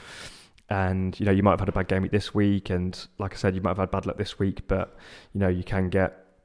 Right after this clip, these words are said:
it's kind of swings and roundabouts. And I don't think, I think if anything, this week, this, these sort of seasons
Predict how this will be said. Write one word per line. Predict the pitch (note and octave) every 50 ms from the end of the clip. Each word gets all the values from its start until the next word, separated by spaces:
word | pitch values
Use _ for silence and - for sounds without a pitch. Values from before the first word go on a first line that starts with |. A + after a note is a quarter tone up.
| _ _ _ _ _ _ _ _ _ - -
it's | A2+ - -
kind | - G#2 F#2+
of | F#2
swings | - - G2+ G2 F#2
and | F#2+ F#2+
roundabouts. | F#2+ F#2 F#2+ F#2 F2 G2 F#2 F2+ - -
And | F#2+ F#2
I | F2+
don't | - G#2 G2 F#2+ F2+ -
think, | - F#2+ F#2 - - - - - - - - - - - - - - _ -
I | -
think | G2+ A#2+ A2 G#2
if | G2
anything, | G2+ G#2 G#2+ G2 - F#2 F2 E2 - -
this | G#2 G2 - - -
week, | G2+ F#2+ F#2 - - - -
this, | - G2 F#2 - - - - - - - - _ _
these | - G2+ G2+ G2 -
sort | - D#2+
of | G2
seasons | - G2+ F#2+ F#2 F#2+ F#2 F#2 F2+ F2 - - -